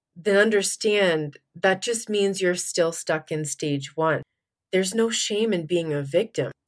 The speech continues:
We've all been there. However, it's important to understand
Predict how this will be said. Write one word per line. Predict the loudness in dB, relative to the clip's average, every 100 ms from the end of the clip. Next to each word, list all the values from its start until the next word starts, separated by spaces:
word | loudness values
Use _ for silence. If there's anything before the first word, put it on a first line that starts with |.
| _
We've | -2 -2 0
all | 0 0
been | 0 0 0 0
there. | -4 -8 -12 _ _ _ -8
However, | -2 -2 2 2 2 -2 -6 _ _ _
it's | -8 -4
important | -4 -6 0 2 2 -2 -4 -4
to | -4
understand | -2 -2 -4 -2 -2 0 -2 -8